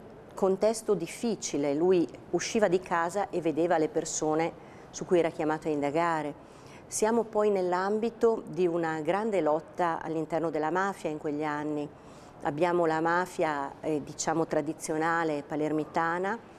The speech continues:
in lotta con la mafia corleonese. Alla fine prevalgono i corleonesi e c'è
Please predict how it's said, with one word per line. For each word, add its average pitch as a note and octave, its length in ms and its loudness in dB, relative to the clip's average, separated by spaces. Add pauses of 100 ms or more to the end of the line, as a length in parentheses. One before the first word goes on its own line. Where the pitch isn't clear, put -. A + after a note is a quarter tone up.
(180)
in G3 240 6
lotta F#3+ 580 2 (140)
con F3 160 2
la D#3+ 80 0
mafia E3 300 -2
corleonese. D#3+ 880 -2 (420)
Alla E3 160 2
fine F#3 240 0
prevalgono F3 540 2
i E3+ 80 0
corleonesi F3+ 720 2
e G3 80 4
c'è D#3+ 340 0